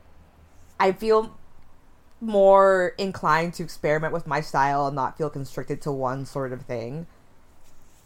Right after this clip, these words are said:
Like, the freedom that fashion and expression,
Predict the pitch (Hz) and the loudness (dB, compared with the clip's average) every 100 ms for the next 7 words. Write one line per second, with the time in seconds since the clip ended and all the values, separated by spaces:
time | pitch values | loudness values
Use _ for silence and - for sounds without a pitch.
0 | - - - - - 139 107 - - - | -20 -20 -20 -16 -6 -4 -6 -16 -20 -20
1 | - - - - _ _ _ - 196 190 | -20 -20 -20 -20 _ _ _ -10 -6 -4
2 | - 196 185 175 165 160 139 - 147 156 | 0 2 4 2 0 -4 -4 -2 -2 -2
3 | - 160 147 143 - - - 170 143 - | -2 -4 -4 -8 -12 -18 -10 -8 -8 -8
4 | - 156 - 156 135 135 151 | -4 -4 -2 -4 -4 -10 -14